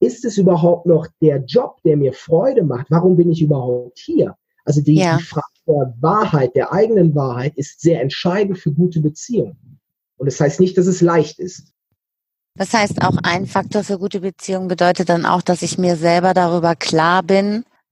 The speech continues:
Speaker 2: ja, was mir wichtig ist, dass ich mich selbst gut kenne, was ich gerne möchte.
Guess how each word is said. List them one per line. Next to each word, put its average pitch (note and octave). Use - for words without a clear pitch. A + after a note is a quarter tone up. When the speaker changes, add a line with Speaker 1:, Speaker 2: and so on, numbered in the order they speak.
Speaker 2:
ja, A3
was G3
mir G3
wichtig G3+
ist, -
dass F3
ich F#3
mich F#3
selbst -
gut -
kenne, G#3+
was E3+
ich D#3+
gerne D#3
möchte. G3+